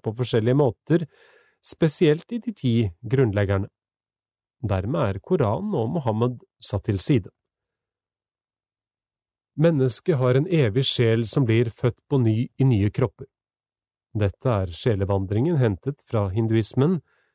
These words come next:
Sikhene har også en lære om karma som minner om hinduismen. Etter karmas lov får de onde gjerningene konsekvenser for sjelens vandring i nye kropper, og det gjelder å bli fri fra sjelevandringen.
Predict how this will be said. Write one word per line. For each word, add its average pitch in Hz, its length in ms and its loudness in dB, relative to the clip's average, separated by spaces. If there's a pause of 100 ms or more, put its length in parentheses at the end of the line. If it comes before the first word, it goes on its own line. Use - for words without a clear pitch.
(520)
Sikhene 165 560 0
har 151 120 -4
også 247 340 0
en 226 100 0
lære 120 280 2
om 160 120 -4 (160)
karma 160 480 0
som 147 160 4
minner 104 240 2
om 101 120 0
hinduismen. 101 580 0 (1080)
Etter - 160 -6
karmas 101 480 -4
lov 120 320 0
får 98 240 -8
de 87 60 -10 (100)
onde 98 240 -2
gjerningene 110 640 -2
konsekvenser 113 920 -4
for 101 200 -4
sjelens 107 640 -4
vandring 127 480 -2
i 120 140 -2
nye 113 240 2
kropper, 151 480 0 (840)
og 151 100 0
det 185 80 4
gjelder 151 320 2
å 175 60 0
bli 151 200 -2
fri 170 360 -4
fra 202 160 -4
sjelevandringen. 104 640 0